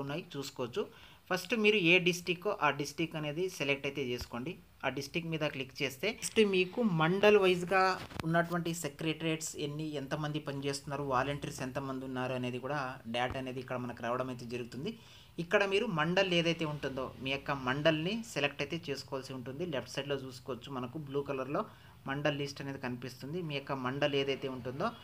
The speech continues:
ఆ మండల్ మీద మీరు ఇలా click అయితే చేసుకోవాల్సి ఉంటుంది. నెక్స్ట్ మీరు మండల్ మీద క్లిక్ చేసుకున్న వెంటనే, మీ యొక్క సెక్రటేరియట్ నేమ్స్ అనేవి మీకు డిస్‌ప్లే అయితే అవుతాయి. ఇక్కడ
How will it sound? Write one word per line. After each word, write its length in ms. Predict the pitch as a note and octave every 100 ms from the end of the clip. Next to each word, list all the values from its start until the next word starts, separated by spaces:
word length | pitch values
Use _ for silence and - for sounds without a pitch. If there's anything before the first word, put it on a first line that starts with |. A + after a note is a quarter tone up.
| - - C#3
ఆ 40 | C3+
మండల్ 260 | C3+ D#3 D3+
మీద 120 | C#3+ C3+ C3+
మీరు 160 | F3+ A3+ C#3
ఇలా 140 | D#3 G#3+ -
click 240 | C#3+ C#3 D3+
అయితే 160 | C#3+ G#3 - -
చేసుకోవాల్సి 480 | C#3+ C3+ - C3+ C3 B2+
ఉంటుంది. 300 | B2+ C3+ A#3 - - - - -
నెక్స్ట్ 240 | F#3 F3+ A#3+ A#3
మీరు 140 | A#3 A3 D#3
మండల్ 300 | D#3+ G3 G#3+ G#3
మీద 140 | G#3 G#3
క్లిక్ 220 | F3+ E3 -
చేసుకున్న 340 | F#3+ E3+ F3+ E3
వెంటనే, 420 | C#3+ D#3+ D#3 D3 G3+ B3 - -
మీ 80 | E3
యొక్క 220 | E3 E3+ F3+ -
సెక్రటేరియట్ 640 | G3+ - G#3 G#3 G#3 G3+ F3
నేమ్స్ 280 | F3 F#3+ F#3 F3+
అనేవి 300 | E3+ F#3+ A3+ A3 - E3
మీకు 260 | E3 D#3+ G3+ F3+ G3 D#3
డిస్‌ప్లే 340 | D3 - F#3 F#3 -
అయితే 180 | D#3 G3 G3
అవుతాయి. 340 | C#3+ C#3+ C3 G#3 - - - D#3+
ఇక్కడ 180 | F3+